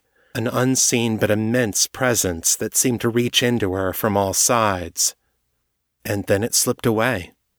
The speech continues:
and Kate was just looking into the eyes of her friend again. Morgan's eyes widened in astonishment. Kate smiled. "Told ya," she said.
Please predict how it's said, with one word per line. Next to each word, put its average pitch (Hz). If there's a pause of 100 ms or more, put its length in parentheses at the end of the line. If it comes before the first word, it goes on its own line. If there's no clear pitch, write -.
(340)
and 104
Kate -
was 113
just -
looking 117
into 117
the 123
eyes 107
of 104
her 113
friend 104
again. 87 (1300)
Morgan's 123
eyes 92
widened 98
in 85
astonishment. 92 (720)
Kate 98
smiled. 98 (800)
"Told 127
ya," 113 (360)
she 98
said. 95